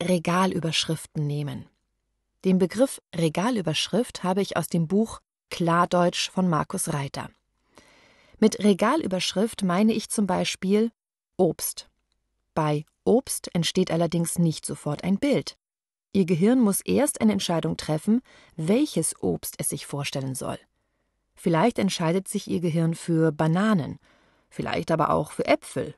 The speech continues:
oder es entsteht ein ganzer Obstkorb im Kopf. Möchten Sie schnell andere Menschen überzeugen, emotional bewegen, sich verständlich ausdrücken et cetera,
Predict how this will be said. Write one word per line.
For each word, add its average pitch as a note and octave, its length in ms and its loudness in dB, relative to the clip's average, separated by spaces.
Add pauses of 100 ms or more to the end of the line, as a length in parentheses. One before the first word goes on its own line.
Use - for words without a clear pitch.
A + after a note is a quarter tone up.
(100)
oder F3 360 0
es G3 120 -4
entsteht F#3+ 360 -2
ein F3 100 -4
ganzer E3 380 -4
Obstkorb - 640 -4
im B2+ 160 -10
Kopf. - 340 -10 (920)
Möchten A#3+ 440 4
Sie G#3+ 160 2
schnell A3+ 340 4
andere A3+ 340 4
Menschen G#3 400 4
überzeugen, F#3 800 -2 (240)
emotional G3+ 640 4
bewegen, F3 560 0 (160)
sich - 220 -8
verständlich G#3+ 640 0
ausdrücken G3 560 -6
et - 140 -10
cetera, C#3 480 -6